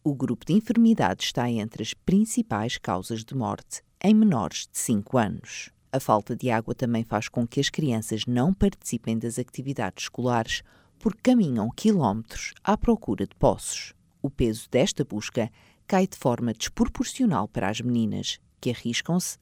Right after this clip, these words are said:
a ataques ao longo das suas jornadas. Beyoncé afirmou que o acesso à água é um direito fundamental. Ela lembrou que quando você dá água limpa e segura, você não apenas lhes dá a vida, você dá-lhes saúde,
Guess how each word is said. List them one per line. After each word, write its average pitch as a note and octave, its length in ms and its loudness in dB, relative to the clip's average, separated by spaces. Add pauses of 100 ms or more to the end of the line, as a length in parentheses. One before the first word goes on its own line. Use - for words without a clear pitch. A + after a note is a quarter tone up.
a D3 120 -2
ataques - 600 -4
ao F#3 140 4
longo A2 360 0
das C3+ 160 -2
suas G2 300 -6
jornadas. A2+ 840 -4 (360)
Beyoncé B2+ 600 0
afirmou B2+ 420 -2
que - 160 -6
o C3 80 -2
acesso B2+ 480 0
à B2 100 2
água A#2+ 460 -2 (160)
é F3 100 0
um G3 120 2
direito D3 440 0
fundamental. A#2 880 0 (200)
Ela A#2+ 280 0
lembrou C3+ 400 4 (360)
que E3 100 -4
quando A#3+ 300 4
você C#3 340 0
dá A#2+ 140 -2
água A#2+ 440 0
limpa G#3 380 2 (140)
e G3 100 0
segura, A2 540 0 (160)
você E3 340 2
não F#3 260 6
apenas A#2 420 0
lhes C3 280 -4
dá A2 140 -4
a A2+ 60 -6
vida, B2 420 -2 (200)
você C3 320 -2
dá-lhes A2 360 -6
saúde, D#3+ 480 2